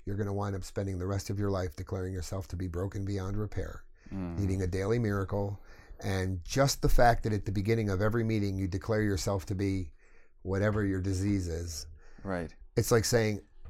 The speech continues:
Speaker 1: "I'm Howard and I have cancer."
Speaker 2: Yeah. Yeah, 'cause you, you say it at the beginning, and it's,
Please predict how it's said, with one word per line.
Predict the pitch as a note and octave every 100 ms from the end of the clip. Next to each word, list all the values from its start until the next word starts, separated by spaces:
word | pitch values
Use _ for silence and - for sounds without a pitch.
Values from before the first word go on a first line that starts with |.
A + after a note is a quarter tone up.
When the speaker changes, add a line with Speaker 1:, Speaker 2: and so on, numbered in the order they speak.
| - _ -
Speaker 1:
"I'm | G2+ G#2+
Howard | G2+ A2 A2+ F#2+
and | G2+
I |
have | G2 -
cancer." | G2 F#2 - - - - - - -
Speaker 2:
Yeah. | - G#2 F#2 E2 - -
Yeah, | D3 D3
'cause | C3+
you, | C3+
you | B2 B2+
say | - E3+
it | C3
at | A2+
the | G#2+
beginning, | G2+ B2 C3+ A#2
and |
it's, | G2+ -